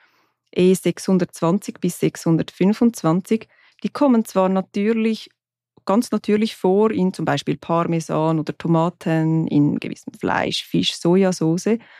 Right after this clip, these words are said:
und Algen, aber auch, können auch zugesetzt werden als Zusatzstoff in Fertigprodukten, in Suppen, in Chips und Würze. Und man weiß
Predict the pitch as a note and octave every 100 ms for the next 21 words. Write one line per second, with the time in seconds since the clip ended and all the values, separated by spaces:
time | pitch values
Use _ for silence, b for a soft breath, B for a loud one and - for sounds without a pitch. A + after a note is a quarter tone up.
0 | B B - D#3 E3+ G#3 A3+ F#3 C4 b
1 | b b - - G3+ A3+ - E3+ F#3+ -
2 | - _ - F#3+ G#3 - E3+ - - G#3+
3 | G3+ G#3 F#3 F#3 - E3 D#3 D#3 D#3+ D#3
4 | - - E3+ F3 - E3 E3 F3 E3+ D#3+
5 | - F3 - F3+ E3+ - F3 E3+ E3 -
6 | E3 - - E3 - F3 - F3 D#3+ E3+
7 | G3+ - G3 G#3 B B B B - F#3
8 | - F3 F3 E3 A#3 - -